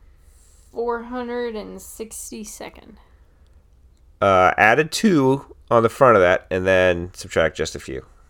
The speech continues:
Speaker 1: Um, um, what number?
Speaker 2: Twenty-four oh one.
Speaker 1: I didn't realize there were that many.
Speaker 2: We'll do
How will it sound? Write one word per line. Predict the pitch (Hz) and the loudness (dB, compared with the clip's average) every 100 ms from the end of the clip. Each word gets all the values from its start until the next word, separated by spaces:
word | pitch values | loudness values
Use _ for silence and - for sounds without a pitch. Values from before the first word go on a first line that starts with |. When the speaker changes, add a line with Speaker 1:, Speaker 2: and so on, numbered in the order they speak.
| _ - | _ -20
Speaker 1:
Um, | 220 - _ - - | -20 -20 _ -20 -20
um, | 233 214 - - | -20 -20 -20 -20
what | 220 202 | -20 -18
number? | 202 190 208 _ _ _ _ _ _ _ - | -20 -20 -20 _ _ _ _ _ _ _ -4
Speaker 2:
Twenty-four | 120 110 101 87 | 0 0 2 2
oh | 78 | 2
one. | 58 50 _ _ _ _ _ _ _ - | -2 -10 _ _ _ _ _ _ _ -18
Speaker 1:
I | 226 | -14
didn't | 330 196 | -12 -12
realize | 202 214 214 | -12 -12 -14
there | 196 | -16
were | 190 | -16
that | 165 - 202 | -16 -16 -18
many. | 185 262 240 208 - _ _ - _ _ - - - - | -16 -14 -14 -18 -20 _ _ -20 _ _ -20 -20 -20 -10
Speaker 2:
We'll | 101 | -6
do | 101 104 104 101 95 92 | 0 2 2 2 -2 -6